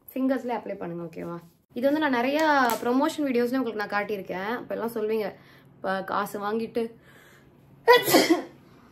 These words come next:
ப்ரமோஷனுக்காக வந்து பண்றாங்கன்னு." பாருங்க, நானும் இதான் யூஸ் பண்றேன். சும்மா வாங்கிட்டு உங்களுக்குலாம் சொல்ல, நிஜமாவே நான் யூஸ் பண்ணிட்டு தான் இருக்கேன். என்னோட ஃபேவரட்டும் கூட. டெர்மாக்கோ doctor ஷீத்து,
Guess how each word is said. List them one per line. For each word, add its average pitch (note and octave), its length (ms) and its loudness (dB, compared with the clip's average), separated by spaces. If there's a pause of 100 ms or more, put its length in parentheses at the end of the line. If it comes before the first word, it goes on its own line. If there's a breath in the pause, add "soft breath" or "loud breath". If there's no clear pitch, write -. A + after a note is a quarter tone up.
(220 loud breath)
ப்ரமோஷனுக்காக A#3 720 0
வந்து A#3 220 0
பண்றாங்கன்னு." G#3 500 -2
பாருங்க, A3 240 2
நானும் A3 280 2
இதான் A3+ 220 0
யூஸ் A3+ 220 0
பண்றேன். G3 420 -2 (200)
சும்மா B3+ 280 -2
வாங்கிட்டு B3+ 440 2
உங்களுக்குலாம் A3 400 -2
சொல்ல, G3 200 -8
நிஜமாவே A3 460 -4
நான் G#3+ 120 -4
யூஸ் G#3+ 140 -10
பண்ணிட்டு G3+ 240 -10
தான் G3+ 120 -8
இருக்கேன். F#3+ 300 -8 (520 loud breath)
என்னோட A3 280 0
ஃபேவரட்டும் C4 540 0
கூட. A3 180 0
டெர்மாக்கோ C#4 480 2
doctor B3+ 400 0
ஷீத்து, A#3+ 340 -4